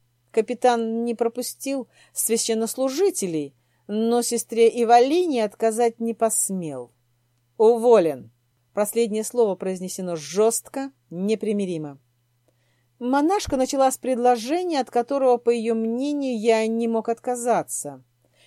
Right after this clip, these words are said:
В качестве супруги мне предложили герцогиню Хельдари — продолжил его светлость, пристально глядя на меня.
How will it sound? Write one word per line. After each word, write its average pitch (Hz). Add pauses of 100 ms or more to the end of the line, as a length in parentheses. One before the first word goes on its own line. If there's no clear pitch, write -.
В -
качестве 233
супруги 254
мне 214
предложили 214
герцогиню 220
Хельдари — 160 (640)
продолжил 180
его 160
светлость, 262
пристально 196
глядя 156
на 165
меня. 143